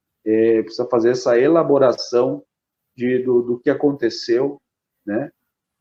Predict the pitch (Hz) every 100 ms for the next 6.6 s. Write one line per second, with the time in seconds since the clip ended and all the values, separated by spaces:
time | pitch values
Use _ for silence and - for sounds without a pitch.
0 | - 113 113 113 113 113 113 117 113 117
1 | 120 - 123 113 104 98 - _ _ _
2 | _ _ _ _ _ - 113 113 110 113
3 | 101 117 160 - - _ _ _ _ _
4 | _ _ _ 113 110 110 110 107 107 104
5 | 107 _ _ - - _ _ _ _ -
6 | 120 117 120 123 143